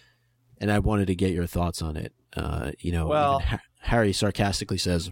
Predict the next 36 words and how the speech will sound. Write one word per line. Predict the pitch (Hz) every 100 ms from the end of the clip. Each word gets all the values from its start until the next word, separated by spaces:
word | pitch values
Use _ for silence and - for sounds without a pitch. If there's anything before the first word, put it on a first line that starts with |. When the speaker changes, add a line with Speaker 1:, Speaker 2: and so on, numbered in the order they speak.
| -
Speaker 1:
"Where | 87
have | 107
you | 101
been, | 117 165 104
Dumbledore?" | 87 85 85 98 127 170 _ _ _ -
And | 95
he | 95
says, | 92 92 -
"I'm | 95 90
here | - 113
now." | 101 139 104 123 - _ _ _ _ -
Like, | - 117 _ - 127
what? | 113 165
Speaker 2:
<laughs> | 143 127 - - - - - - - - - _ _ -
Uh, | 185 208
Speaker 1:
I | 143
mean | 160
Speaker 2:
well, | 214 196 -
I | 190
mean, | 196 196 -
putting | - 240 220
aside | - 185 165 147 131
the | 147
obvious, | 139 135 147 139 131 120 - - _ _ - 143 _
you | 123 131
know, | 110 104 -
breaking | 143 131 123
news, | 120 117 107
this | 123 -
isn't | 127 123 123 113
exactly | 127 123 113 - 104
penned | - 123 120
by | 110
J | 110 113
K | - 101
Rowling. | 151 214 151 123 127